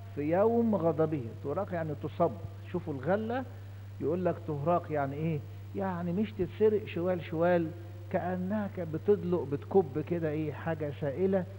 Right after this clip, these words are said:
تتاخد على طول وإيه، وتروح منه. هذا نصيب الإنسان الشرير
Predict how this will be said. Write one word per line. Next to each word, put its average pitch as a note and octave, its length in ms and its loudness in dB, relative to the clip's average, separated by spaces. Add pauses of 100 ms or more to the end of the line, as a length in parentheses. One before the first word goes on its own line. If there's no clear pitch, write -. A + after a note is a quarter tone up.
(220)
تتاخد D#3 640 -2
على C3 320 -2
طول C#3+ 240 -2
وإيه، C3 340 -2 (240)
وتروح C3+ 420 -2
منه. G2 220 0 (840)
هذا C#3+ 720 0 (260)
نصيب B2 720 -2 (580)
الإنسان A#2+ 960 -2 (160)
الشرير G#2+ 600 -8